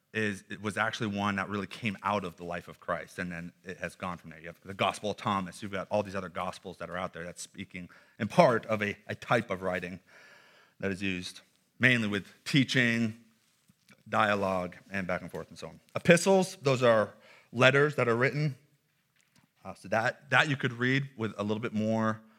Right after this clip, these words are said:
um, assumptions of you're just talking to me, but also being aware, like we do in conversations, that, um, analogies can be used,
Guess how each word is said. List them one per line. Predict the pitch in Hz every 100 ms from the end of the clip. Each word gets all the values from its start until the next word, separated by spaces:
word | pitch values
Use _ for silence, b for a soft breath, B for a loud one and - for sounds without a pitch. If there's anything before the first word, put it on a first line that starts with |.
| b b b b 95
um, | 98 92 90 85 _ _ _ _ _
assumptions | 110 - 147 143 160 160 120
of | 107
you're | 98 120
just | 127 -
talking | - 123 - 143
to | -
me, | 151 160
but | 117 113
also | 120 123 127
being | 110 117 117
aware, | 98 101 104 120
like | 104 -
we | 104
do | 110
in | 107
conversations, | 95 104 101 - 104 - 123 -
that, | 101 95 b b b b b b
um, | 98 95 85 78 b b b b b _ -
analogies | 110 110 113 113 117 -
can | 127
be | 113
used, | 107 104 107 107 110 104 -